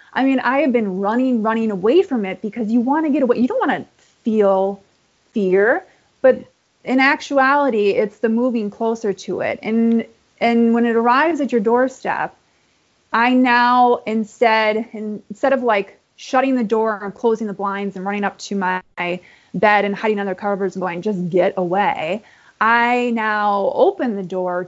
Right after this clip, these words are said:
to it and go, "Hi, come on in. And in fact,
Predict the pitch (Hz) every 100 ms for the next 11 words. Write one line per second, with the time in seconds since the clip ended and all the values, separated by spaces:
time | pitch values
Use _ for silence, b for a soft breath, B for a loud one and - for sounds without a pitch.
0 | - 185 175 175 175 - 208 208 208 202
1 | 190 185 185 _ - 302 381 143 180 185
2 | _ _ - 269 294 277 269 226 - -
3 | _ b b - 240 226 269 254 247 -